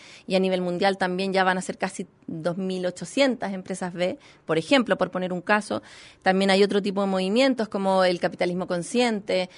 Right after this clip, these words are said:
o la economía del bien común, que es un movimiento que surge desde Europa, o la idea de generar banca ética, que acá en Chile eso está muy potente. Eh, de acá se va a im-,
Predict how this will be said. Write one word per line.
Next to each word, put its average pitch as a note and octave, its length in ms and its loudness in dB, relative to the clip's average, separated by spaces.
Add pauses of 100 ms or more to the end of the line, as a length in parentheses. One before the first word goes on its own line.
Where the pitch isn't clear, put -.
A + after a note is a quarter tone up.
(140)
o - 100 0
la F#3 100 6
economía F3+ 400 2
del F3+ 80 4
bien F3+ 160 0
común, G#3+ 540 2
que G3 80 -4
es F#3+ 40 -2
un F#3 60 -4
movimiento F3+ 380 -6
que F#3 80 -6
surge F#3+ 280 -6
desde F3+ 200 -2
Europa, G3 500 0 (300)
o G#3 180 6
la G3 120 6
idea A3+ 360 8
de G#3+ 80 4
generar F#3+ 400 2
banca F#3 320 0
ética, G3 480 4
que F3+ 140 -2
acá E3+ 180 0
en G3 140 -6
Chile B3 240 0
eso A3+ 140 -6
está G3+ 140 -4
muy A3+ 220 0
potente. A#3+ 720 -2
Eh, F3 320 -2 (400)
de F3 380 0
acá G3+ 340 2
se - 160 -4
va F#3+ 80 4
a G3 40 4
im-, F#3+ 100 -4